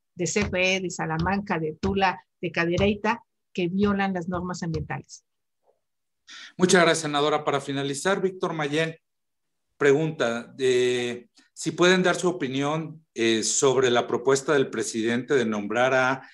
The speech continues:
Speaker 2: Josefa González Blanco, la exsecretaria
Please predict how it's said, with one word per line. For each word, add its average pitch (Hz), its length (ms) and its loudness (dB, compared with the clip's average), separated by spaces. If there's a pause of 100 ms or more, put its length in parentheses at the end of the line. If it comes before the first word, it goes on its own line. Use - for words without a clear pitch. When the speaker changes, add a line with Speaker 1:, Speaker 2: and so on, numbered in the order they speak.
(260)
Speaker 2:
Josefa 165 680 0
González 135 600 0
Blanco, 131 480 -2
la 110 220 -4
exsecretaria 127 1040 2